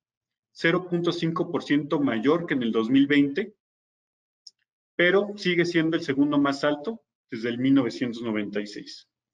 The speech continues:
En lo que va del año, las exportaciones de carne de res han llegado a un récord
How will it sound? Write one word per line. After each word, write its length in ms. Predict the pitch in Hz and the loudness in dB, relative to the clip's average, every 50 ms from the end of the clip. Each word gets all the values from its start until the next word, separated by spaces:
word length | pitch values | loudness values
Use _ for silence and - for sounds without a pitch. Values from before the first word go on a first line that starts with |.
| _ - _ _ _ _ _ | _ -20 _ _ _ _ _
En 120 | - 143 143 | 2 2 2
lo 100 | 143 147 | 4 4
que 120 | 151 156 | 2 2
va 120 | 151 175 190 | 2 2 2
del 200 | 202 196 185 185 | 2 2 2 2
año, 300 | 180 180 185 196 226 247 | 2 0 0 -2 -2 -2
las 180 | 220 151 - - | -2 -2 -2 -2
exportaciones 720 | - - - - 143 139 143 135 123 - - 156 160 160 160 | -6 -6 -2 -2 -2 -2 0 -2 -2 0 0 0 0 0 0
de 120 | 147 139 | -2 -2
carne 300 | - 143 139 156 156 143 | 0 0 0 2 2 2
de 80 | 131 117 | 0 0
res 400 | 113 127 165 113 113 - - - | 0 0 -2 -2 -2 -6 -10 -4
han 160 | - 143 139 | -2 0 2
llegado 260 | 139 139 139 139 139 143 | 2 2 2 2 4 6
a 40 | |
un 100 | 139 135 | 4 4
récord 500 | 127 131 135 135 135 - 196 208 202 - | 4 4 0 0 0 -2 -4 -4 -4 -10